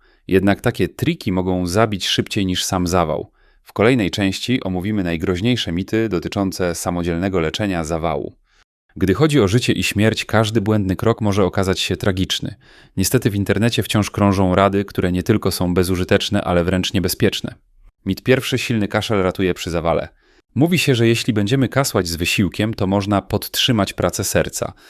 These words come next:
Eksperci jasno podkreślają, kaszel nie przywróci krążenia i nie zatrzyma zawału. Jedyne, co można w ten sposób osiągnąć, to stracić cenny czas. Mit drugi: kieliszek mocnego alkoholu pomoże.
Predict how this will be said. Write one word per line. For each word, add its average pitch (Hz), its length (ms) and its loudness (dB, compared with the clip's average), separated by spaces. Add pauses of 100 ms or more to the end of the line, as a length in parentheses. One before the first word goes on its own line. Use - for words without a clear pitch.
(240)
Eksperci - 440 2
jasno 127 220 2
podkreślają, 87 680 0
kaszel 107 460 0
nie 101 120 0
przywróci 110 460 -2
krążenia 90 520 2
i 92 120 -2
nie 90 120 2
zatrzyma 87 420 0
zawału. 85 480 0 (480)
Jedyne, 120 320 2
co 104 120 -4
można 101 280 0
w - 60 -8
ten 98 120 -4
sposób 90 360 -6
osiągnąć, 92 500 -2
to 90 120 -4
stracić - 440 -6
cenny 78 380 -6
czas. - 440 -8 (320)
Mit 92 180 0
drugi: 113 320 0
kieliszek 98 440 0
mocnego 92 380 0
alkoholu 87 420 -2
pomoże. 78 400 -4